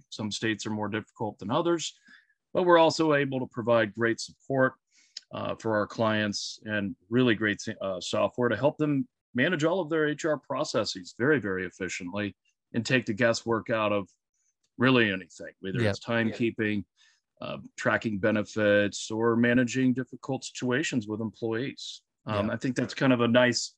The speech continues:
Speaker 1: high-level overview,
Speaker 2: It is.
Speaker 1: but,
Speaker 2: It's
Speaker 1: uh,
Speaker 2: perfect. It's perfect. I'm gonna, I'm gonna drill ya here in a second with some great
Speaker 1: <laughs>
Speaker 2: questions.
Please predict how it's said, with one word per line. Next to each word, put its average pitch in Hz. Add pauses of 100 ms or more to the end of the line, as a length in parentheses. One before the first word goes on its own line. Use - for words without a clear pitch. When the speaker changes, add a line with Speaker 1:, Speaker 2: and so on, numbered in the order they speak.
Speaker 1:
high-level 127
overview, 117
Speaker 2:
It 147
is. 160
Speaker 1:
but, 123
Speaker 2:
It's 123
Speaker 1:
uh, -
Speaker 2:
perfect. 151
It's 127
perfect. 139
I'm 123
gonna, 139
I'm 123
gonna 98
drill 117
ya 90
here 95
in 92
a 87
second 101
with 85
some -
great 110
Speaker 1:
<laughs> -
Speaker 2:
questions. 101